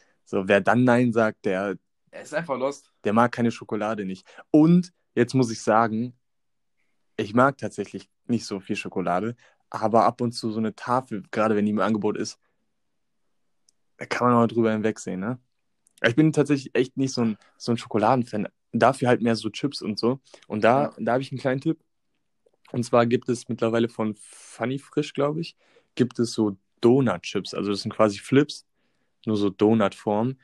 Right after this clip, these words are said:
Speaker 1: Und die haben
Speaker 2: Mhm.
Speaker 1: so ein Karamell, Sweet Karamell oder so inside, also inside, <laughs>
Speaker 2: What the
Speaker 1: ähm, so
Speaker 2: fuck?
Speaker 1: drin. Und die sind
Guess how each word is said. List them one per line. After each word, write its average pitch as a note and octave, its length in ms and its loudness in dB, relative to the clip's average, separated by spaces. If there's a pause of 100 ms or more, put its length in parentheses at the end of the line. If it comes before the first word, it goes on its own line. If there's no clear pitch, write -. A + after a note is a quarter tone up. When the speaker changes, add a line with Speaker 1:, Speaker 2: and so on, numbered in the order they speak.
(140)
Speaker 1:
Und G#2 160 -6
die G#2+ 60 4
haben A2+ 180 4
Speaker 2:
Mhm. A2 60 2
Speaker 1:
so G#2 120 -4
ein G2+ 180 -2 (100)
Karamell, G2+ 760 2 (140)
Sweet - 420 0
Karamell G#2 500 0
oder F#2+ 180 -2
so F#2 200 -4
inside, G2+ 580 -10
also - 280 -10 (100)
inside, F#2+ 420 -12
<laughs> - 340 -6 (340)
Speaker 2:
What - 200 -12
the G2+ 60 0
Speaker 1:
ähm, G2+ 140 2
so G#2 80 0
Speaker 2:
fuck? F#2+ 80 2
Speaker 1:
drin. A2+ 300 4
Und F#2+ 220 -4 (140)
die A2+ 120 4
sind A2 240 0